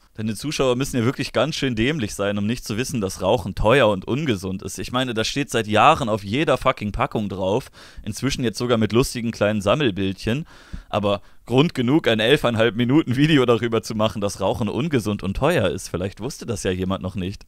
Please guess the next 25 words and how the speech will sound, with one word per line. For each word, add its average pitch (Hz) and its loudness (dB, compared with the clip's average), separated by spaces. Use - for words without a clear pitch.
Ich - 0
freue 156 8
mich 160 2
schon 131 2
auf 123 0
die 117 -4
kommenden 131 4
Videos 120 2
von 107 0
Kuchen 135 2
T 120 0
V 107 2
darüber, 107 4
dass 98 0
man 98 0
keine 110 2
heißen 104 4
Herdplatten 101 4
anfassen 95 0
und 104 -4
auch 107 2
keinen 120 4
Chlorreiniger 110 6
trinken 101 0
sollte. 95 0